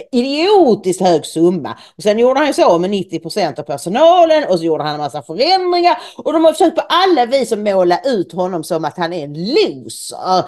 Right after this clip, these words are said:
Han har gjort många bra saker, men det här var ju helt dingdong. Men nu visar det sig att nej, det här kommer nog att bli en riktigt bra affär för Elon. Även om vi tror att han framförallt gjorde det för yttrandefrihetens skull.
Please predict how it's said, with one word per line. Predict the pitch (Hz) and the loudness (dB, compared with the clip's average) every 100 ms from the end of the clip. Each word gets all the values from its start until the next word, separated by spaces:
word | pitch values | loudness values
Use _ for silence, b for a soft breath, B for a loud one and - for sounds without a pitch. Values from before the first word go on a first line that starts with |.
| 240 214 | -6 -2
Han | 254 320 | 2 2
har | 349 | 2
gjort | 359 - | 0 0
många | 226 | 0
bra | 175 170 | 2 2
saker, | 165 143 | 2 -4
men | 190 | -4
det | 185 - | -4 -2
här | 262 175 143 | -2 -2 -6
var | 151 | -12
ju | 156 | -8
helt | 156 123 | -10 -6
dingdong. | 160 165 196 160 110 143 B - | -2 0 -2 -4 -6 -10 B 0
Men | 262 285 | 4 4
nu | 233 | 4
visar | 277 403 392 233 | 4 2 0 0
det | 220 | 0
sig | 233 214 202 | 2 2 2
att | 196 - | 0 -8
nej, | 277 349 370 151 151 370 320 | -2 2 4 4 2 -2 -2
det | |
här | 269 185 - | -2 -2 -2
kommer | 180 | -6
nog | 339 247 | -6 -6
att | 220 | -6
bli | 226 | -6
en | 214 | -4
riktigt | 269 339 202 208 | -6 -6 -10 -8
bra | 240 302 170 - | 0 2 2 0
affär | 208 - _ _ - 311 440 330 180 - | -6 -8 _ _ -6 0 2 2 0 -2
för | 180 165 - | -4 -4 -2
Elon. | 160 135 110 139 B B - | -2 -2 -4 -8 B B -2
Även | 208 196 170 | 0 2 0
om | 165 | 0
vi | 165 | 0
tror | 226 160 139 | 0 0 0
att | 175 | -2
han | 151 - | -4 -2
framförallt | - 359 349 320 170 | 2 2 4 0 0
gjorde | 175 185 185 123 | 0 -2 -4 -8
det | 135 | -6
för | 170 143 214 | -4 -4 -4
yttrandefrihetens | 190 170 131 143 127 143 - | -8 -10 -8 -8 -6 -8 -2
skull. | 370 160 | 2 2